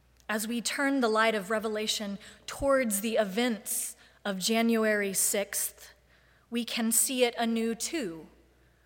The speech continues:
For as Reverend Tracy Blackman encourages us, when we remember the travesty of what we witnessed last year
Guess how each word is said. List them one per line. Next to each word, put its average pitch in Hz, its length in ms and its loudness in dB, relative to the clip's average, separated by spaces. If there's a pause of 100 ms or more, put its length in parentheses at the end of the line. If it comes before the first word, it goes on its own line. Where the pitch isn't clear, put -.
(120)
For 214 440 0 (180)
as 226 220 2
Reverend 233 420 4
Tracy 233 320 -2
Blackman 214 440 0
encourages 190 680 -2
us, - 340 2 (260)
when 277 280 4
we 320 180 4
remember 247 580 4
the 208 140 -2
travesty 226 1080 0 (420)
of 202 160 -4
what 240 160 2
we 233 100 0
witnessed 226 520 4
last 185 420 -4
year 180 400 -6